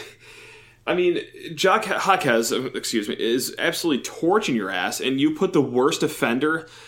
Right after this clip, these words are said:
not just of the game, not of the month, the whole year on him,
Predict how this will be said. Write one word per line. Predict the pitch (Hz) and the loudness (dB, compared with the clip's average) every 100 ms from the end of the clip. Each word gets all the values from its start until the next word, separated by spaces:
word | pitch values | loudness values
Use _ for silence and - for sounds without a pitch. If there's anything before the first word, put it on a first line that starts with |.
| - | 2
not | 196 277 | 4 4
just | 254 - | 2 0
of | 131 | 0
the | 120 | -2
game, | 101 117 120 | -2 0 2
not | 123 127 | 2 2
of | 117 | 0
the | 110 | 0
month, | 117 117 - - 147 | 0 0 -8 -4 2
the | 143 | 2
whole | - 208 202 180 | 2 0 2 2
year | 113 110 135 180 | 0 2 4 4
on | 175 202 208 | 4 2 2
him, | 233 254 233 | -2 -2 -4